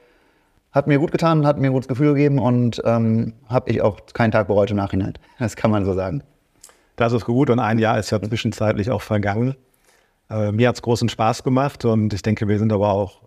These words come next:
Speaker 2: äh, wirklich gut vorbereitet, überall aufgetreten, haben gute Ergebnisse erzielt und, und einfach dafür gesorgt, dass du, ähm,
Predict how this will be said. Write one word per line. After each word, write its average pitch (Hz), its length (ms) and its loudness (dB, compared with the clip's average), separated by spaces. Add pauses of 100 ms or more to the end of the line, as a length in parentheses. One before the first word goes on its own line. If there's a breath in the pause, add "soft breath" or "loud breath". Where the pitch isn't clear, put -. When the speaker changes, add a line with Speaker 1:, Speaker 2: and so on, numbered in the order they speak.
Speaker 2:
äh, 107 160 -2
wirklich 107 260 -2
gut 110 160 -4
vorbereitet, 107 800 0 (200)
überall 104 340 -2
aufgetreten, 110 840 0
haben 98 100 0
gute 104 240 -2
Ergebnisse 107 540 -2
erzielt 107 560 -2
und, 101 260 0
und 104 260 -2 (580 soft breath)
einfach 123 300 0
dafür 113 280 -2
gesorgt, 107 640 0
dass 110 200 -2
du, 110 280 0
ähm, 107 400 -2